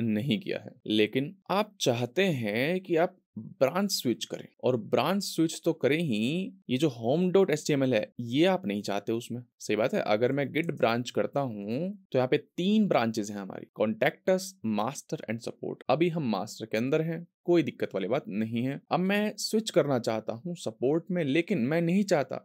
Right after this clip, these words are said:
कि जो मैंने चेंजेस किए हैं वो आए, ठीक है। तो क्या कर सकते हैं, हमने देखा है पहले कि अगर मान लीजिए कुछ चेंजेस हैं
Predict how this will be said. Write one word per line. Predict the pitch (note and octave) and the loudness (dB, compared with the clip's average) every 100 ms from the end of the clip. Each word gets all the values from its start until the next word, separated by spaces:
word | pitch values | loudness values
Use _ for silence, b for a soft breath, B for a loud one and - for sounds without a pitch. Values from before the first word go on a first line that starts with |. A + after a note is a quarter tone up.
| _ | _
कि | C#3 | -4
जो | C3+ | -2
मैंने | D3+ D3+ | -2 -2
चेंजेस | D3 C#3 C3+ D#3 E3 | -2 -4 -2 -2 -2
किए | - A#2+ A#2+ | -4 -8 -8
हैं | A#2+ D#3 | -6 -4
वो | C3 A#2 - | -2 -2 -4
आए, | - - _ | -10 -14 _
ठीक | E3 | 0
है। | F#3 F#3+ - - | 0 -2 -2 0
तो | F#3 | 4
क्या | E3 | 6
कर | B2+ A#2 | 4 0
सकते | B2 - - | -6 -12 -14
हैं, | - - | -12 -2
हमने | C#3 D#3+ | 0 2
देखा | B2+ C3 F#3+ D3+ | 4 4 4 4
है | A#2 | 2
पहले | A#2 A#2+ A#3 _ _ _ | -2 -4 -4 _ _ _
कि | C3+ | 2
अगर | C3 C3+ | 4 4
मान | C3+ C3 | 4 2
लीजिए | B2+ C3 | 2 0
कुछ | C#3+ C#3 - | -2 -6 -2
चेंजेस | A#2+ A#2 A#2+ A#2 | 0 0 0 0
हैं | A#2+ A#2+ | 0 -2